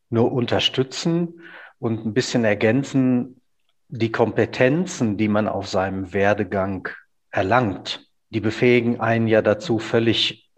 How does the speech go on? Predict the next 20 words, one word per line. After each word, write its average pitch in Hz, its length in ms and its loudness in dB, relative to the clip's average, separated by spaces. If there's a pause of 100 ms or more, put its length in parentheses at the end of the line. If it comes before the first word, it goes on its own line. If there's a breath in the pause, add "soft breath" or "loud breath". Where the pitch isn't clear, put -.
unabhängig 110 720 0
von 101 340 -6
Branchen 95 920 0
oder 98 260 -4
Positionen 104 960 -2
zu - 260 -8
agieren. 90 760 -6 (460 loud breath)
Und 98 180 -8
dieser 104 220 0
Kompetenzerwerb 101 1300 0
wird 101 220 -4
ja 95 120 -2
geradezu 98 760 -4
durch 104 260 -6
die 95 120 -8
Vielfältigkeit 101 1300 -2 (680 loud breath)
der, 117 300 -4 (360)
der 101 540 -2
Tätigkeiten 104 960 0
unterstützt. - 920 -6